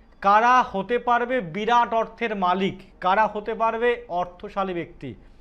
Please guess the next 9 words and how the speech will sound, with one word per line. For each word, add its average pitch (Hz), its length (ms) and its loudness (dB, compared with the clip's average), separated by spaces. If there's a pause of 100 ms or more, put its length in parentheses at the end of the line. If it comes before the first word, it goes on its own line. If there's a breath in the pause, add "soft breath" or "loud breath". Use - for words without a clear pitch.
(300 soft breath)
কারা 226 240 6
হতে 247 220 2
পারবে 254 280 0
কোটিপতি, 208 720 -4 (800)
এই 151 80 -8
দু 175 200 2
হাজার 202 220 2
পঁচিশ 202 420 -10
সালে 254 280 2